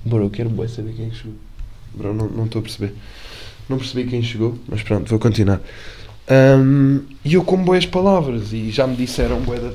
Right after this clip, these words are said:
ai, caralho, bué da vezes não, algumas vezes. Que vício de dizer bué da vezes quando uma pessoa pergunta, "Tiago." Pá, já me disseram que às vezes não,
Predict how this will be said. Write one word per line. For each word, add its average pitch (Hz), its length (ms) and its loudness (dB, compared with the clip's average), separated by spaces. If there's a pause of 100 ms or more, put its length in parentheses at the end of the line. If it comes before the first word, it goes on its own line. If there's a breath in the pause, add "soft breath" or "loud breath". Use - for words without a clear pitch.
ai, - 80 -6
caralho, - 300 -10 (340 loud breath)
bué 139 220 0
da 139 100 4
vezes 135 300 0
não, 120 240 -4
algumas 113 420 0
vezes. 104 340 -4 (460 loud breath)
Que - 100 -14
vício 139 260 0
de 131 60 -6
dizer 127 220 0
bué 139 160 4
da 135 100 2
vezes 135 200 0
quando 139 200 0
uma 139 140 2
pessoa 139 260 0
pergunta, 127 560 2
"Tiago." 131 880 6 (1500 loud breath)
Pá, 220 140 -2
já 160 140 0
me 160 120 -2
disseram 180 280 2
que 180 100 -4
às 180 120 0
vezes 170 220 0
não, 180 580 0